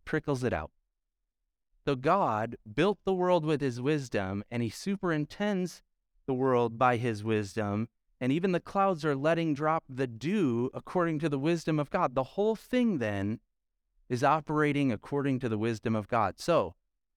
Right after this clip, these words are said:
it should not surprise us if we say, "We're going to choose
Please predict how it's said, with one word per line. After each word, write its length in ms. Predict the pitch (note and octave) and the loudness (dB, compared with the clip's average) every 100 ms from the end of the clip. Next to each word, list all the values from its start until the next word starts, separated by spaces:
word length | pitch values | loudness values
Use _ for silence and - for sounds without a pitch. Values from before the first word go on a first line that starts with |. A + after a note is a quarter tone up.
| _ _ - | _ _ -8
it 100 | A2+ | -6
should 240 | - D3+ | 0 0
not 240 | F3 - | 0 -2
surprise 540 | - C#3+ - F3 D3+ G#2 | -6 -10 -4 -2 0 0
us 260 | F#2 - - | -2 -4 -8
if 180 | A#2+ - | -8 -2
we 180 | C3+ E3 | -2 -2
say, 460 | - A2 F#2+ F2 - _ _ _ _ | -2 -2 0 -4 -10 _ _ _ _
"We're 140 | A2 | -4
going 200 | A#2+ C3+ C3 | 0 0 0
to 200 | A#2 - - | -2 -4 -12
choose 800 | - - F3 A2 F2 E2+ D#2+ | -8 -2 2 2 0 -4 -8